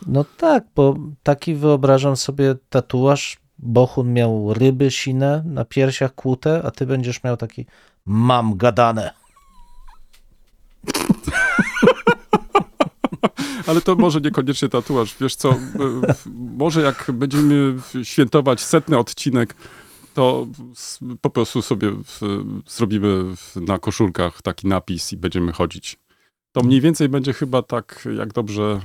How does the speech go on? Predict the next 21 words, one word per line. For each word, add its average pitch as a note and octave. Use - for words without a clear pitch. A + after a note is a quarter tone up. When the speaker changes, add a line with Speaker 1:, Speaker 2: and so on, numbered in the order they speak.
Speaker 2:
e, G2+
myślę, G2
e, -
wiosna, E3
może, G2
e, A#2
tak, D4
chyba A#2+
wiosna G2
przyszłego F#2+
roku. F2+
Mm, D3+
to G3+
chyba D#4
możemy D4+
z-, -
zrobić F4+
sobie G2
o E2+
takie F#2
koszulki. -